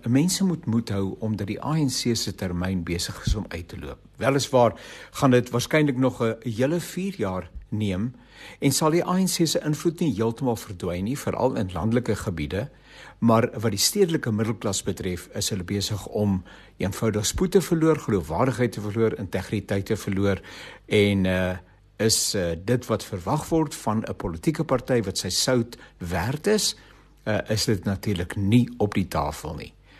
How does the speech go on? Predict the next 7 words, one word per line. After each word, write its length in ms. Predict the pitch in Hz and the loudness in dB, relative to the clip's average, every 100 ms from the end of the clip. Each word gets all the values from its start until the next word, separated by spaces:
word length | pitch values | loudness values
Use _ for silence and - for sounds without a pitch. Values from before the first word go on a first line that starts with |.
| - - - | -20 -20 -10
Korrupsie, 680 | 98 104 127 - - 151 - | -2 2 4 4 4 2 0
misdadigheid, 1040 | 85 85 - 110 143 135 - 139 127 - - | -4 -6 -2 4 4 4 2 0 0 -6 -10
nepotisme, 800 | - 127 151 - 143 - 139 120 | -6 -4 -4 2 2 2 -2 -4
bevoordiging 760 | - - 151 139 135 - 123 | -6 -2 4 4 4 0 -4
van 180 | - 95 | -2 -6
mekaar, 540 | 87 - 147 147 143 131 - - - - - | -6 -2 4 4 4 0 -16 -20 -20 -20 -18
eh, 260 | - 95 | -6 -2